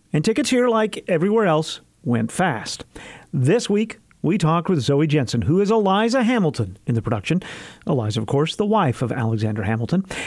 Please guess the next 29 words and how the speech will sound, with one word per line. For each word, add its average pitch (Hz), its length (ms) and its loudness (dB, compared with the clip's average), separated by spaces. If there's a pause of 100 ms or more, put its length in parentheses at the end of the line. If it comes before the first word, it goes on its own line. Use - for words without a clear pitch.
(100)
And 214 260 2
though 247 360 2
it 233 240 0
is 233 220 0
the 226 100 2
first 220 340 0
Secretary 220 540 2
of 202 60 0
the 202 40 2
United 208 300 2
States 208 200 0
Treasury 202 560 2
many 190 320 2
people 196 360 2
most 160 580 0
closely 208 640 0
associate 202 600 0
with 208 100 0
Hamilton, 220 460 2 (520)
Eliza 160 520 2
is 143 180 0
front 170 300 0
and 143 180 2
center 160 260 2
throughout 151 280 0
the 135 100 0
production 151 480 0
as 160 180 0
well. 107 480 -2